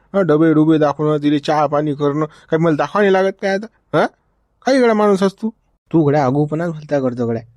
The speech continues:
सांगितलं तेवढं काऊन नाही करत बे तू, हा, डायने? हं? ऐकलं, ऐकत जाय ना आमच्यामधलं कधी कधी. हं, एवढा नको शिल्लक चालत जाऊ ना. लवकर ये तू, लवकर ये फक्त. हा, सांगू राहिलो तुला. हो, येतो मी. हा, तू काय नाही आल्याशिवाय काय शोपूट सोडणार आहे का तू आता मला माय?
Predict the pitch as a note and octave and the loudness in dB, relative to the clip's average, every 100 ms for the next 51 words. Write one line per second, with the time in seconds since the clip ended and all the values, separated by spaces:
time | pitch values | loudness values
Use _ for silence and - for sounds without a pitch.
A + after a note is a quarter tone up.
0 | - F3+ G3 G3 G3 F#3+ F#3+ G3 G3 G3 | -6 -2 0 2 2 2 0 0 0 0
1 | F#3+ G3+ G#3 G3+ A3 F3+ F3+ A#3 - _ | 0 0 2 2 0 0 0 -2 -8 _
2 | _ _ E3+ - _ D#3 F#3 G#3+ G#3 - | _ _ -14 -14 _ -4 -2 -2 -6 -8
3 | _ F3+ F#3+ F#3 F3 F3 E3 D#3+ D3+ D3+ | _ -4 0 0 2 0 0 -2 -2 -4
4 | C#3+ C#3 C#3 C3 C#3 C#3+ D#3+ _ - F#3 | -4 -6 -8 -8 -8 -8 -14 _ -8 -2
5 | F#3 G3 F#3 F3 D#3+ D#3 D3 C#3+ D3 D3 | 2 2 0 0 0 -2 0 -2 0 2
6 | D3+ - _ _ G3+ F#3+ G3 C#3 - E3+ | 0 -4 _ _ 0 2 0 0 0 2
7 | A#3 C4+ _ _ G#3+ G3+ G3 C#3+ A#3 - | 2 0 _ _ -2 0 0 0 -4 -12
8 | - _ - A2 - - F#3 F3+ C#3 G#2 | -20 _ -8 -8 -8 -2 0 2 0 -4
9 | G#2+ _ _ _ _ _ _ F3+ G3+ F3 | -6 _ _ _ _ _ _ 0 0 2
10 | F3 F3+ F3+ C#3+ B2+ D3 - _ _ _ | 0 2 -2 -2 -4 -4 -4 _ _ _
11 | - E3+ - C#3+ C#3 C3+ C#3+ C#3 C#3+ D3+ | -16 -6 -2 0 2 2 2 2 0 0
12 | C#3+ C3+ C#3+ C#3 C3 C#3 C#3+ D3 D3+ D#3 | 0 0 -2 -2 0 2 2 2 0 0
13 | D3+ D#3+ E3 D#3 D#3 F3+ | 0 0 2 0 2 2